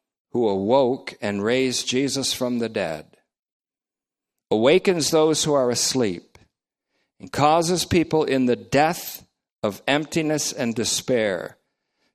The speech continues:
to rise from that death, so that Christ,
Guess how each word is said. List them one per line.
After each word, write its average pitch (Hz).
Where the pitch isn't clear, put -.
to 131
rise 156
from 135
that 107
death, 95
so 117
that 107
Christ, -